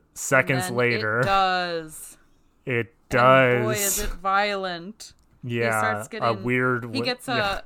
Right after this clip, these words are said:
Speaker 2: a <laughs> He gets, like, a, he gets, like, handcuffed by a pop,
Speaker 1: Yes.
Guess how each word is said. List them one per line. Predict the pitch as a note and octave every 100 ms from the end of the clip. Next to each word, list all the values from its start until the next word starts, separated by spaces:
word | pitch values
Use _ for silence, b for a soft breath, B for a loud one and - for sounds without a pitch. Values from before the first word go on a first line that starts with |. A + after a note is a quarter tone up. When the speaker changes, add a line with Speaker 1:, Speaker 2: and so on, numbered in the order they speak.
| -
Speaker 2:
a | C4
<laughs> | E4 - E4 - b b b -
He | B3
gets, | A#3 B3
like, | A3+
a, | F3 F3 -
he | A3 A#3
gets, | A3
like, | G3+ F#3
handcuffed | G3+ G#3 G#3+ A3+ - A#3+ A3 A3 - -
by | G3 F#3
a | F3
pop, | - F#3
Speaker 1:
Yes. | G#2 G#2 G#2 -